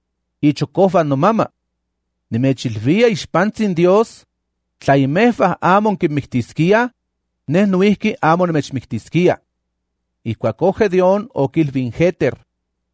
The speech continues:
ichoco tlen tetiachca: "Xiquinmicti." Pero Jeter huilocchoco, iba amo mixevi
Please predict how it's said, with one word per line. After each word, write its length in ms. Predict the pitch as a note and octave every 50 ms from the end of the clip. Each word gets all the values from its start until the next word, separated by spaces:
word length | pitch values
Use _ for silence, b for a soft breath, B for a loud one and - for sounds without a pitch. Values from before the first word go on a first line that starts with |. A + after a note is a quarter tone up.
| _ -
ichoco 580 | A#2+ B2 A#2 - - E3 - _ - F#3 E3+
tlen 200 | - - C3+ A#2+
tetiachca: 800 | - B2 A2+ A2 - C3 C#3 D3 D#3+ - - - - - - _ _ _ _ _ _ _ _ _ _ _ _ _ _ _ _ _ -
"Xiquinmicti." 760 | - - B2 - C3 C3 D#3+ A#3 C4 - - - - - - _ _ _ _ _ _ _ _ _ _ _ _ -
Pero 220 | C3+ C#3 C#3+ C3
Jeter 580 | - - E3 G3 A3 G3+ - B3 A#3 A#3 A3 - _ _ _ -
huilocchoco, 800 | C3+ D3 C#3 C3 - - - G#3 G3+ - _ - G#2 F2+ F#2 _ _ _ _ _ _ _ _ _ _ -
iba 240 | C#3 C#3 C3 C#3 B2+ -
amo 320 | A#2+ C#3+ D#3 F3 G3+ G#3
mixevi 640 | G3+ F3+ D3+ - - F3 E3 F3 F3+ E3 G#3+ G#3 -